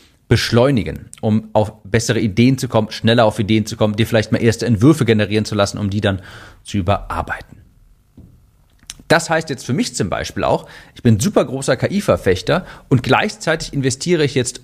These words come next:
umso mehr in meine Personal Brand, in Content Marketing, in Content, der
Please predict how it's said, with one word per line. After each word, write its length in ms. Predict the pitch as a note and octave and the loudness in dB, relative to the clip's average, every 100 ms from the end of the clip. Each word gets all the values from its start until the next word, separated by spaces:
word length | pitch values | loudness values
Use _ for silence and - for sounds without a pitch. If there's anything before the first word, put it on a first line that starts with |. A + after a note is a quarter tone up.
| _ | _
umso 400 | A#3+ B3 B3 F3+ | 2 4 4 4
mehr 280 | C#3 C#3+ C#3 | 4 2 2
in 80 | A2+ | 0
meine 220 | A2 A2 | 2 0
Personal 560 | - B2+ B2 - A2+ | -2 0 0 2 2
Brand, 380 | G#2 - - - - - - | 2 0 -2 -4 -12 -6 0
in 160 | A#2 | 2
Content 500 | - E3 F3 F2+ D#2+ | 2 0 0 -4 -6
Marketing, 460 | E2 C#2+ - - - _ - - | -6 -6 -8 -14 -16 _ -20 -6
in 160 | G2+ | -6
Content, 480 | - F#3+ G#3 F#3 F3 - - - | 0 0 2 -2 -4 -12 -20 0
der 300 | A#2+ A#2+ A#2+ | 2 2 -2